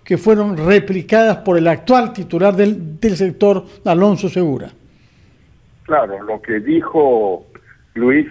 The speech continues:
Speaker 2: en un editorial en el diario El Comercio, entre otras cosas,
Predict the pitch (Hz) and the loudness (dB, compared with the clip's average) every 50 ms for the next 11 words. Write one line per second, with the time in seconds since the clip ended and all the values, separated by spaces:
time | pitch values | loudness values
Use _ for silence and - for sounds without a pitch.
0 | - 123 110 98 101 113 120 123 123 113 104 95 87 - - 92 92 95 101 104 | -6 -6 -6 -4 -4 -4 -4 -2 -2 -2 -4 -4 -6 -6 -6 -6 -4 -4 -2 0
1 | 113 120 120 120 110 98 90 90 92 85 85 82 87 92 101 101 98 101 101 95 | 0 0 -2 -4 -6 -8 -8 -10 -12 -12 -12 -10 -8 -6 -4 -4 -4 -6 -8 -8
2 | 85 78 - - 85 82 95 104 104 98 - - - 120 110 - - 87 85 78 | -8 -10 -10 -12 -10 -8 -6 -6 -6 -6 -8 -8 -8 -6 -6 -6 -6 -8 -10 -10
3 | - 87 87 90 95 107 - - 117 101 98 98 - - - 143 131 110 98 - | -10 -8 -6 -4 -2 -2 -2 -2 -2 -2 -2 -4 -6 -4 -2 0 0 0 0 -2
4 | - 104 117 - | -4 -6 -6 -6